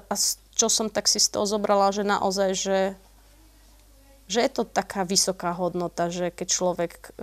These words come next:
chce alebo vnútorne to cíti, že, že by chcel zmeniť čokoľvek,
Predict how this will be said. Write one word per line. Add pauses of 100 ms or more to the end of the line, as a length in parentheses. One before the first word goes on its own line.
(120)
chce (160)
alebo
vnútorne
to
cíti,
že,
že
by
chcel
zmeniť
čokoľvek,